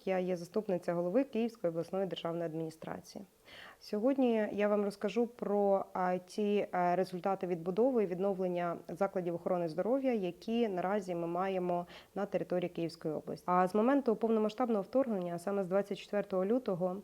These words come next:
понад сто закладів, а, постраждали внаслідок, а, масованих ракетних атак, масованих авіаударів, танкових, артилерії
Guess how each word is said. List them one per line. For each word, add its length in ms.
понад 460
сто 320
закладів, 640
а, 240
постраждали 680
внаслідок, 720
а, 340
масованих 680
ракетних 500
атак, 380
масованих 800
авіаударів, 840
танкових, 680
артилерії 760